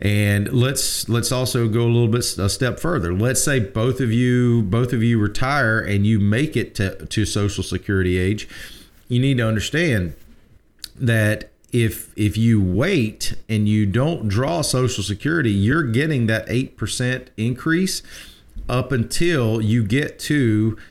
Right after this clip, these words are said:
sixty-six or sixty-seven. And then beyond that, if you wait after that, you're also getting the eight percent increase. So, you know, a lot of times I think, uh, the, the, the first thing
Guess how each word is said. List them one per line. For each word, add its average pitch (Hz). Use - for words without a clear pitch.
sixty-six 123
or -
sixty-seven. 117
And 110
then 120
beyond 123
that, 101
if 101
you 113
wait 110
after 135
that, 117
you're 127
also 156
getting 92
the 98
eight 95
percent 92
increase. 85
So, 120
you 143
know, 131
a 127
lot 135
of 165
times 139
I 117
think, 127
uh, 113
the, 101
the, 98
the 98
first 143
thing 123